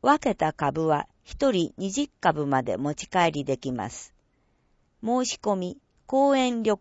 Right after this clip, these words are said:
地課、電話五一の二六五四。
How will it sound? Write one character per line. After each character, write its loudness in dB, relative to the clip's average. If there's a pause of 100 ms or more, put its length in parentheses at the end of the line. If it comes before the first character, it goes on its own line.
地 -16
課、 0 (400)
電 0
話 -2 (160)
五 4
一 -4
の -2
二 0
六 -2
五 2
四。 -4